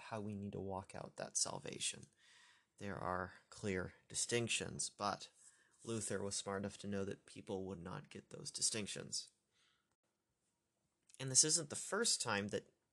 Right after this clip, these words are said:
anyone in the church has gone like, "Hey, this book could be problematic." That is why the Apocalypse is pushed to the back of the Bible.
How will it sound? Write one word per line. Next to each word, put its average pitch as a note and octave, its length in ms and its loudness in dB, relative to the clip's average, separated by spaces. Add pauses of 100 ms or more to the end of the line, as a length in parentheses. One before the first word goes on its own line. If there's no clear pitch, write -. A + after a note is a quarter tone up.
(140)
anyone A2+ 440 -2
in G#2 120 -2
the G2+ 60 -2
church - 440 2
has A2 120 -2
gone G2+ 260 2
like, F#2+ 180 -4 (120)
"Hey, B2 520 4 (460)
this C3 480 8
book A#2 420 0
could G#2+ 220 -4
be G#2 120 -4
problematic." G#2 920 2 (460)
That C3 200 4
is C#3 200 0
why A#2 640 2
the G#2 160 -4
Apocalypse G#2 960 0
is G#2 240 0
pushed - 600 -4 (100)
to - 140 -14
the G2 120 -4
back A2 520 -2 (480)
of G#2+ 180 -8
the G#2 100 -4
Bible. - 680 -2